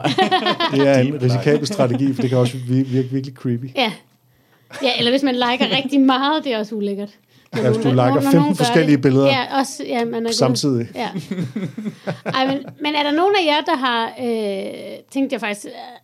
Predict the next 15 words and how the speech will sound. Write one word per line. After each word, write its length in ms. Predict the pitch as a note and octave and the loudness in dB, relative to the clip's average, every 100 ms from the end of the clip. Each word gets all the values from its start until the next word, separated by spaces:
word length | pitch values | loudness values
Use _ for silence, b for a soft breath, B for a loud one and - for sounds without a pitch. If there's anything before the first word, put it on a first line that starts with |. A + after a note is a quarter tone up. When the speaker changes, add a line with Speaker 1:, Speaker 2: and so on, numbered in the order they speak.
| _ | _
Speaker 3:
altså 180 | C4 A3 | -12 -10
sådan 160 | A#3 A#3+ | -8 -4
grundlæggende 500 | C4 D#4 D#4+ C4+ A#3 | 0 2 2 -2 -4
været 240 | A3+ A3+ | -2 -2
venner 200 | A#3 C4+ | 0 0
med 120 | C#4+ | 2
en 60 | A#3+ | 0
ekskæreste 480 | B3 B3 B3+ G3+ - _ _ - | -2 -6 -8 -8 -12 _ _ -12
på 60 | |
den 180 | A#3 - | -10 -8
måde? 220 | A#3+ A3+ A3+ _ B B - | -8 -8 -10 _ B B -4
Speaker 1:
Øh, 720 | C#3+ A#2 A2 G#2+ G#2 G2+ G#2+ B2+ | 0 2 2 -2 -4 -10 -6 -2
ja, 120 | D3 - | -2 -4
jeg 140 | C3 D3+ | -4 -2
har, 220 | F3 B2+ | -2 -4